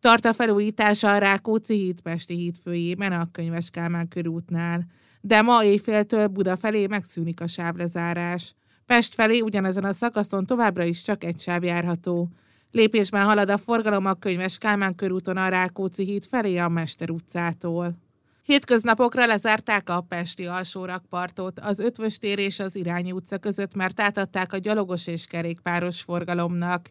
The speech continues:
Hétvégente továbbra is az Erzsébet híd és a Margit híd közötti szakasz zárják le.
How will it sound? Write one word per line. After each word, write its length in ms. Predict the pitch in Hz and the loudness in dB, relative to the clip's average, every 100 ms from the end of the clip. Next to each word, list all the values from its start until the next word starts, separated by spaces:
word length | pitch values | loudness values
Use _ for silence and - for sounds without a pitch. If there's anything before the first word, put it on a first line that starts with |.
| _ | _
Hétvégente 720 | 277 277 233 214 226 220 240 | 4 6 6 4 4 2 0
továbbra 440 | 240 202 196 185 196 | 2 2 2 2 0
is 200 | 196 202 | -2 -4
az 180 | 185 | -4
Erzsébet 580 | - 240 220 202 190 180 | -2 -4 -2 -4 -2 -4
híd 180 | 214 214 | -6 -6
és 240 | 208 175 | -6 -4
a 100 | 185 | -4
Margit 380 | 180 170 170 175 | -2 -4 -4 -8
híd 200 | 185 170 | -8 -8
közötti 440 | - 180 180 175 185 | -6 -4 -4 -6 -8
szakasz 420 | 185 175 175 170 | -8 -4 -4 -4
zárják 520 | 175 175 175 175 175 | -2 -2 -4 -6 -6
le. 280 | 180 175 | -6 -4